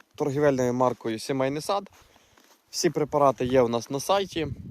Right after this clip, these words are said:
абсолютно від всіх шкідників і хвороб. Тому заходьте на наш сайт «Полунична казка» та вибирайте те, що вам подобається і підходить. Що ж, на такому коротенькому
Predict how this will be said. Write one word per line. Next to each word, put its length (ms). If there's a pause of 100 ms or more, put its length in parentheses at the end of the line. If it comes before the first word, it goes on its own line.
(240)
абсолютно 640
від 180
всіх 220
шкідників 540
і 100
хвороб. 380 (880)
Тому 440
заходьте 420
на 140
наш 260
сайт 280
«Полунична 580
казка» 460 (520)
та 200
вибирайте 500
те, 160
що 200
вам 240 (280)
подобається 720 (200)
і 80
підходить. 600 (260)
Що 380
ж, 180 (140)
на 360
такому 440
коротенькому 920